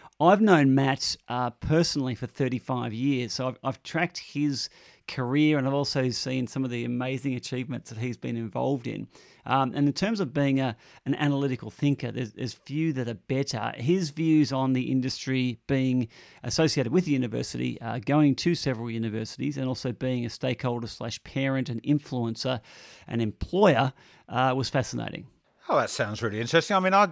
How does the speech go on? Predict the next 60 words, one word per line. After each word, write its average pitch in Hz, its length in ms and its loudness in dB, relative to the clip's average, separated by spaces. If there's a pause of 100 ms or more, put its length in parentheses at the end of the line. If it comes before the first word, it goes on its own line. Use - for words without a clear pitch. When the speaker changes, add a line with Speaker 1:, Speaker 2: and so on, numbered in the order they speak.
Speaker 2:
I 156 120 2
think 170 180 -2
one 139 120 4
of 120 80 0
the 123 340 6
great 131 260 2
things 120 300 0
that 117 80 0
I 120 180 4
enjoy 117 380 -2
most 101 300 -10
about 98 300 -6
what 107 220 -6
we're 104 180 -6
doing 101 220 -8
together 101 320 -8
on, 98 300 -6
on 104 180 -6
this 98 160 -8
podcast 120 540 -2
series, 92 400 -8
Carl, 92 320 -4
is 104 140 -10
that, - 300 -12
um, 117 240 -2 (600)
we've 123 140 0
had 123 180 4
a 117 80 6
lot 120 160 8
of 101 340 0
leaders 120 560 0
of 110 220 -2
our 107 120 2
universities 104 680 -4
as 98 120 -12
vice 107 300 -4
chancellors 113 580 -6
on 98 100 -6
the 95 80 -8
show, 95 280 -4
and 98 140 -2
we've 98 160 -4
been 95 320 -4
delighted 104 360 -2
to 90 120 -6
have 90 240 -8
those. 104 280 -2
We've 104 120 -4
had 113 100 -2
a 107 60 -2
couple - 240 -6
of - 60 -12
students 131 420 -10
already, 101 260 -4
and 117 80 -4
I'm 95 120 -6
sure - 180 -6
we'll 95 120 -6
have 92 140 -8
more. 107 380 -4